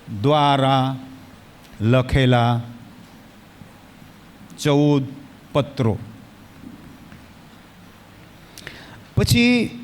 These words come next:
ચોથો જે વિષય, અ, મુદ્દો બને, ચોથો જે વિભાગ બને છે એ અન્ય લેખકોના પત્રો. અન્ય લેખકો, અન્ય લેખકોના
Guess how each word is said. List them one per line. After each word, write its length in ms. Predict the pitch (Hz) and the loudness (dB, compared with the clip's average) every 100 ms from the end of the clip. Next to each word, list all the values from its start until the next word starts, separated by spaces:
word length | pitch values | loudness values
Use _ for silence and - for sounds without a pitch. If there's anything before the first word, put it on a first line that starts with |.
| - - - - | -20 -20 -16 -2
ચોથો 400 | 214 220 254 247 | 0 2 2 2
જે 140 | 220 | 2
વિષય, 400 | 180 175 - 175 | 2 2 2 0
અ, 280 | 175 139 139 | 2 2 4
મુદ્દો 340 | 151 156 165 | 2 2 2
બને, 300 | 151 147 185 | 2 2 2
ચોથો 360 | 147 151 147 185 | 2 0 2 2
જે 120 | 170 | 4
વિભાગ 380 | 151 127 135 160 | 2 2 2 2
બને 360 | 156 147 180 | 2 2 2
છે 300 | 151 135 131 135 - - - | 2 2 2 0 -4 -18 -2
એ 340 | 175 185 185 190 180 - - - | 2 2 2 -2 -8 -18 -20 -4
અન્ય 380 | 196 240 254 262 | 0 4 4 4
લેખકોના 720 | 240 185 180 190 175 165 160 | 4 2 2 0 0 2 2
પત્રો. 420 | 151 143 143 123 | 2 0 0 0
અન્ય 440 | 113 151 180 180 180 | 2 2 4 4 4
લેખકો, 640 | 147 139 135 123 120 104 107 | 4 2 0 0 0 -2 0
અન્ય 280 | 147 160 156 | 2 2 2
લેખકોના 720 | 151 147 151 156 139 135 151 | 2 2 0 0 2 2 2